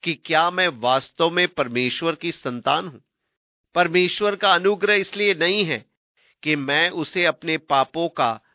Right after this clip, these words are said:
अवारण बनाकर ये मान लूं कि परमेश्वर दंड तो देगा नहीं,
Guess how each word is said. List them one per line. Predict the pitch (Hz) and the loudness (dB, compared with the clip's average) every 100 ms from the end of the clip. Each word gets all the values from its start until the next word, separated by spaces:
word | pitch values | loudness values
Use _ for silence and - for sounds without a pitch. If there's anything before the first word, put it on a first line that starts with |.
| _ | _
अवारण | - 123 127 131 156 151 | -4 0 2 2 0 -2
बनाकर | 117 117 131 147 127 113 - _ _ | -6 -2 -2 -2 -6 -8 -12 _ _
ये | 127 139 233 | -8 2 2
मान | 190 147 139 | 2 0 0
लूं | 120 120 123 _ _ _ - | -4 -6 -8 _ _ _ -4
कि | 196 | -4
परमेश्वर | 190 185 147 147 143 190 190 | 0 -2 0 -4 -4 -2 -2
दंड | 135 101 135 151 147 | -4 -2 -2 -2 -8
तो | - 170 | -8 -6
देगा | 120 117 110 123 | -4 -4 -2 -4
नहीं, | 117 107 | -4 -10